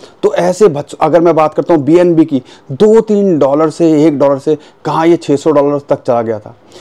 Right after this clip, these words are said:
तो ऐसे एग्जांपल भरे पड़े हैं। और यहाँ पर अगली अगर बुल रैली आई, उसके अंदर अगर आपने यहाँ पर कुछ पोजीशन नहीं बना के रखी हुई है, तो मौका है, कॉइन शेयर करूँगा। लेकिन और क्या बात है, प्रेडिक्शन की बात क्या आती है,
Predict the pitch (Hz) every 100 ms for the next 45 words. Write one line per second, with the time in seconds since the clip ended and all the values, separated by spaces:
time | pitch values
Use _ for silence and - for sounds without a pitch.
0 | - _ - - 165 175 180 240 180 139
1 | 147 156 202 175 113 120 160 135 135 127
2 | 123 143 165 - - 131 131 120 131 -
3 | 151 139 - 131 151 190 175 143 139 117
4 | 135 120 120 117 110 120 143 - - 139
5 | - 139 127 120 120 120 117 113 113 -
6 | 113 117 110 107 107 104 117 110 - 123
7 | - 107 104 107 104 101 113 107 104 104
8 | 107 101 - - 101 98 - - - -
9 | 123 104 101 95 104 95 113 127 _ -
10 | 107 113 110 - 110 - 131 143 107 -
11 | _ - - - 135 208 214 117 98 _
12 | - 139 202 226 196 131 107 104 - 101
13 | 196 196 214 233 214 185 131 123 - 120
14 | 95 - 135